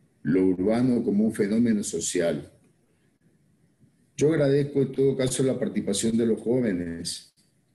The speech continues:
Yo creo que la, a pesar de que mi formación es autodidacta, ciento por ciento, si usted ve,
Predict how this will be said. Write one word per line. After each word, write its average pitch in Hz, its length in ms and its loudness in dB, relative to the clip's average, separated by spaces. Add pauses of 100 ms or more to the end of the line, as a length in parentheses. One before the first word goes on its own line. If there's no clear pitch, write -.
(320)
Yo 131 180 2
creo 139 300 2
que 135 140 0
la, 110 220 2
a - 220 -6
pesar 127 320 0
de 139 160 0
que 131 100 0
mi 120 140 2
formación 113 800 0
es 127 140 0
autodidacta, 98 1160 0 (1500)
ciento 98 420 -2
por 85 180 -4
ciento, 95 560 0 (540)
si - 240 0
usted 123 300 2
ve, 135 500 0